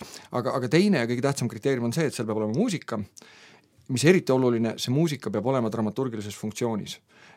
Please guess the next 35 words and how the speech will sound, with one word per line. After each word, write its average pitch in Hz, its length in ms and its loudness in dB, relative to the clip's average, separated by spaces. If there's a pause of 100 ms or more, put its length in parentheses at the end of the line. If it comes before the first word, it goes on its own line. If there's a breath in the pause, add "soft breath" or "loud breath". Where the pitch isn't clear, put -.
(180 soft breath)
Et 131 60 -4
sihuke - 180 2
negatiivne 143 420 4
näide 131 260 4
oleks 110 200 2
siis 120 160 -2
justkui 135 240 -4
see, 151 240 4
et 110 140 -2
meil 113 180 2
on 123 80 2
lugu 170 380 4 (500 soft breath)
ja 127 380 2 (420)
seal 127 200 0
lugude 139 280 4
vahel 156 260 6
esitatakse 131 560 -2
mingisuguseid 113 540 -4
laule, 135 460 4 (480 soft breath)
mis - 220 -4
on 110 120 0
siis 104 200 -4 (760)
ühel 143 240 4
või 120 140 2
teisel 123 260 4
moel, 131 440 4 (260)
äh, 117 380 0 (420)
võib-olla 127 240 0
mingitele 123 340 0
ilusatele 127 460 0
viisidele 131 420 0
seatud, 127 480 0 (460 loud breath)
aga 120 220 4
et, - 340 -4
äh, 117 220 4